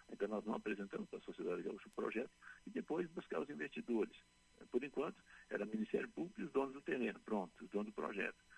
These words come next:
E agora vamos abrir esse processo pro-, e bu-, buscar o recurso. Essa ponte aí, claro que nós vamos trabalhar.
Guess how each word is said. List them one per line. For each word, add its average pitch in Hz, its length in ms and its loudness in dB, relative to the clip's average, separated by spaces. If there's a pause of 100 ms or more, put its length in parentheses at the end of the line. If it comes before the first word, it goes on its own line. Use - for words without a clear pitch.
(280)
E - 80 0
agora 139 320 6
vamos 156 220 -2
abrir 127 400 4
esse - 160 -4
processo - 420 -2
pro-, - 220 -6 (220)
e - 40 -4
bu-, 160 360 2
buscar - 260 -4
o - 40 -4
recurso. - 440 -4 (560)
Essa 151 240 6
ponte 123 380 6
aí, 120 140 4
claro - 280 2
que 151 80 -2
nós 127 80 0
vamos 117 160 2
trabalhar. 90 420 -2